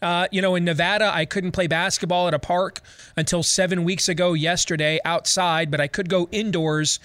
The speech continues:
in a casino, remove my mask, inhale a carcinogen, blow it into the air, put my mask back on. I could do that for six or seven months. How much of our emphasis and, and our failure here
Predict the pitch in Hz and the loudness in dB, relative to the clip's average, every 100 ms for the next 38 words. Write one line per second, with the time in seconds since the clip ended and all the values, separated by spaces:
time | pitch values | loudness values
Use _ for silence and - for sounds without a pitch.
0 | - - - 202 196 196 - 214 165 147 | -14 -10 -4 -2 0 0 0 0 2 2
1 | 151 156 180 185 185 175 147 135 143 - | 2 0 0 0 -2 0 0 0 -2 -2
2 | 156 147 190 190 180 165 160 220 208 131 | -4 0 0 0 0 -2 0 0 0 0
3 | 131 139 127 175 202 196 208 220 208 180 | -2 -2 0 0 2 0 -2 -4 -2 -2
4 | - 202 175 143 139 - - 208 180 180 | -2 0 2 2 -2 -8 -8 -2 0 0
5 | 190 196 - 170 160 190 175 123 139 185 | 0 0 0 0 0 2 2 0 0 -2
6 | 190 208 208 190 - 196 - 175 - 180 | 2 2 0 0 -2 -2 -2 -2 0 2
7 | 156 180 170 147 - - - - - - | 2 0 0 0 -2 -6 -16 -18 -14 -6
8 | 226 302 - 285 220 202 202 233 208 - | -2 0 0 2 2 4 2 0 0 0
9 | 180 160 - - 170 175 170 165 - - | 2 0 0 -2 -4 -2 0 0 -2 0
10 | 208 208 156 135 139 131 131 131 | 0 2 2 2 2 2 2 0